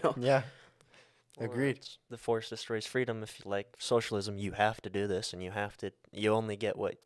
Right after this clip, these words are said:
Speaker 3: this much. I mean, what, if I'm getting the same as whether I do harder work or less work, what,
Speaker 2: Mm-hmm.
Speaker 3: I'm not gonna work hard. I'm
Speaker 2: And
Speaker 3: gonna do the least I can 'cause I'm getting the same anyways.
Speaker 1: Slack
Speaker 3: It,
Speaker 1: off.
Speaker 3: there's no
Speaker 2: Mm-hmm.
Speaker 3: benefit to anybody for me working hard.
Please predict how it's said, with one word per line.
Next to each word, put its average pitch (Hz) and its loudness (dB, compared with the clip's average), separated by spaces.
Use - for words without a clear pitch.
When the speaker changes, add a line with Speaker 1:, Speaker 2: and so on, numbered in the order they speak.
Speaker 3:
this 113 2
much. 120 -2
I 113 -14
mean, 107 -10
what, 107 -6
if 110 -4
I'm 131 0
getting 131 0
the 113 -2
same 120 0
as 113 -12
whether 117 2
I 107 4
do 110 -2
harder 113 2
work 113 2
or 98 -6
less 104 -4
work, 104 -6
what, 107 -12
Speaker 2:
Mm-hmm. 123 -4
Speaker 3:
I'm - -2
not 135 2
gonna 104 -2
work 92 -2
hard. 107 0
I'm 101 -4
Speaker 2:
And 110 0
Speaker 3:
gonna 110 -2
do 117 0
the 113 0
least 127 0
I 127 2
can 151 -4
'cause 113 -6
I'm 117 -4
getting 127 -4
the 131 -10
same 127 -8
anyways. 107 -4
Speaker 1:
Slack - -2
Speaker 3:
It, 113 0
Speaker 1:
off. 104 0
Speaker 3:
there's 120 2
no 120 -2
Speaker 2:
Mm-hmm. 127 -4
Speaker 3:
benefit 113 0
to - -4
anybody 104 2
for 101 -10
me 95 -6
working 92 -10
hard. - -10